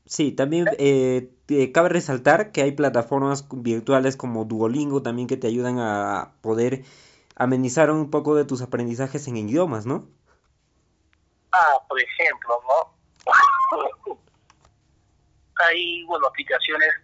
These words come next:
Speaker 2: pa-, aplicaciones para todo tipo, ¿no? Duolingo, así es, es uno de ellos también, bastante interesante, que permite aprender, eh, los idiomas. Eh, el mismo Google incluso, el mismo Google tiene aplicaciones, eh,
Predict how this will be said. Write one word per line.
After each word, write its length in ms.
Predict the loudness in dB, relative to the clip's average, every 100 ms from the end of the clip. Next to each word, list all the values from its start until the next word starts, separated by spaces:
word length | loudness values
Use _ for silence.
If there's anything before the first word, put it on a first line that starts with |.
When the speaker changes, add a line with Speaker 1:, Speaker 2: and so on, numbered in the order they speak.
| _ _ -16 -16 _ _
Speaker 2:
pa-, 80 | 0 2 2 2 0
aplicaciones 580 | 0 -2 -4 -2 0 -2 0
para 260 | 0 0 -2 -6
todo 280 | -2 -2 -6
tipo, 340 | -18 -14 -14 -4
¿no? 60 | -2 -2
Duolingo, 580 | -8 -10 -10 -12 -10 -10
así 240 | -8 -6
es, 80 | -4 -4 -6
es 120 | -8 -8
uno 160 | -6
de 100 | -6
ellos 160 | -6 -6
también, 280 | -4 -4 -6
bastante 280 | -8 -12 -18
interesante, 720 | -12 -8 -2 -2 -2 -4 -12 -4 -4 -4 _ _ _
que 80 | -12
permite 360 | -12 -10 -8 -6
aprender, 540 | -6 -8 -6 -2 -2 -2
eh, 140 | -6 -6
los 160 | -10 -8
idiomas. 380 | -4 0 0 -2 _ _ _ _ -12
Eh, 460 | -8 -8 -6 -8 -8
el 80 |
mismo 340 | -12 -6 -4 -4
Google 300 | -4 -4 -4 -8
incluso, 640 | -16 -14 -10 -8 -6 -6
el 80 | -8
mismo 200 | -4 -4 2
Google 340 | 0 2 -6 -6 -8
tiene 420 | -6 -2 -2 -2 _ _ _ -6
aplicaciones, 880 | -4 -8 -8 -6 -4 -4 -2 -2 -4 _ _
eh, 540 | -8 -6 -4 -4 -4